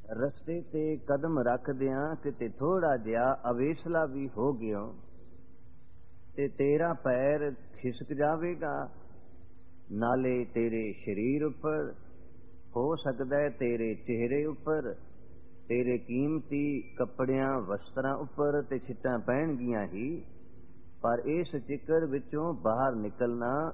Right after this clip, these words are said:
ਇਹ ਦੋਸਤ ਹੈ ਬੜਾ ਔਖਾ, ਹੈ ਬਹੁਤ ਕਠਨ, ਤੇ ਨਾਲੇ ਕਿਤਨੇ ਵੀ ਸੁੰਦਰ ਕੱਪੜੇ ਪਾਏ ਹੋਣ, ਖਾਣਾ ਖਾਂਦਿਆਂ ਜੇ ਕਿਤੇ ਇੱਕ ਵੀ ਸਬਜ਼ੀ ਦਾ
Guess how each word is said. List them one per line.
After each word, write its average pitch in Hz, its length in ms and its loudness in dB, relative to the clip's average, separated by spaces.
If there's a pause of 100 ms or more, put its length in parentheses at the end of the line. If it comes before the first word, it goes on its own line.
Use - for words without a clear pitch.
(120)
ਇਹ 110 40 2
ਦੋਸਤ 139 440 2 (100)
ਹੈ 110 180 4
ਬੜਾ 151 320 4
ਔਖਾ, 120 360 2 (1120)
ਹੈ 120 240 4
ਬਹੁਤ 139 500 4
ਕਠਨ, 143 420 0 (760)
ਤੇ 180 100 2
ਨਾਲੇ 170 380 4
ਕਿਤਨੇ 180 460 -2
ਵੀ 202 120 -2
ਸੁੰਦਰ 160 400 0
ਕੱਪੜੇ 151 440 -2
ਪਾਏ 135 400 4
ਹੋਣ, 113 540 -2 (500)
ਖਾਣਾ 127 420 0
ਖਾਂਦਿਆਂ 143 560 -2
ਜੇ 135 260 0
ਕਿਤੇ 127 280 -2
ਇੱਕ 131 360 -2
ਵੀ 131 380 0 (100)
ਸਬਜ਼ੀ 127 360 0
ਦਾ 117 320 2